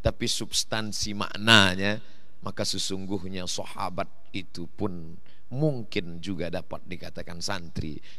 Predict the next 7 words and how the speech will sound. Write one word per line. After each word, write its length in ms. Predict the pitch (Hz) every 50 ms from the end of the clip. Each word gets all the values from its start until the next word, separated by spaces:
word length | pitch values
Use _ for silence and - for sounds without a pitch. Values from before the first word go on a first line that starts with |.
| - -
karena 240 | 110 110 107 98 92
rukun 640 | 92 101 143 151 143 - - 131 123 117 113 104
pesantren 800 | - 107 - - 117 110 104 95 87 - 92 95 92 92 87 80 - -
ada 480 | 113 110 107 101 95 92 90 87 85 -
pada 560 | - 101 98 90 85 87 85 80 76 71 - - - - - - 90
Nabi 260 | 101 95 85 85 85
Muhammad 560 | 87 80 78 98 98 80 82 78 82 82 -